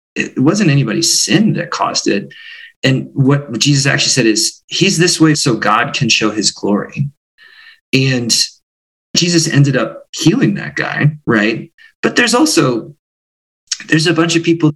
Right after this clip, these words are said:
that Jesus interacted with that he didn't heal too. There's something that is beautiful to see and to learn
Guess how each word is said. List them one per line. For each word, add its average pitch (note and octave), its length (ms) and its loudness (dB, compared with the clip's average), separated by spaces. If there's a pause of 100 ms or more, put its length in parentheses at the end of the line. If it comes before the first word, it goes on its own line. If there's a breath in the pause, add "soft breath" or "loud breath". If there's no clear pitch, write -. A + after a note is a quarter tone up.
(100)
that - 340 -4
Jesus D3+ 680 0 (160)
interacted B2+ 500 0
with A2+ 200 -2
that A2 100 2
he G#2 80 0
didn't B2+ 320 0
heal G2+ 280 0
too. G2+ 380 0 (360 loud breath)
There's D#3+ 220 2
something F#3 500 2
that B2+ 280 -2
is B2 560 0 (140)
beautiful C#3 540 2
to A2 120 -2
see A#2 400 0
and G#2+ 180 0
to G2+ 100 -4
learn G2+ 540 -2